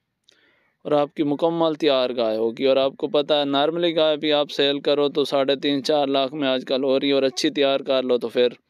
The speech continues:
शौक का rate होता है छः लाख, सात लाख, जितने लाख फिर आगे। इसके बाद ये सातवें नंबर वाली बछड़ी है, original मोनी है, साल तकरीबन इसकी उम्र है।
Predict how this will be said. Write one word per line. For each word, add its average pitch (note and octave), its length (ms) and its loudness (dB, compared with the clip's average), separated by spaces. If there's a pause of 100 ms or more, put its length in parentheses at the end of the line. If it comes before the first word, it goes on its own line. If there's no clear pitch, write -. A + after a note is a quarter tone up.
(500)
शौक C3 300 0
का C#3+ 140 -2
rate C#3 260 2
होता C3 260 0
है C3 200 2
छः C3 300 0
लाख, B2 280 0
सात B2 340 0
लाख, A#2+ 260 -2
जितने C3 380 -2
लाख A#2+ 280 -2
फिर A#2+ 240 -4
आगे। A2+ 320 -2 (1600)
इसके D#3 220 -4
बाद D3 220 2
ये D3 120 2
सातवें C3+ 360 -2
नंबर C#3 280 0
वाली C3 220 0
बछड़ी B2+ 300 -2
है, C3 100 4
original C3 420 0
मोनी B2+ 360 0
है, C3 220 0
साल B2 440 -2
तकरीबन B2 480 -2
इसकी A#2+ 280 -6
उम्र B2 280 0
है। B2 160 0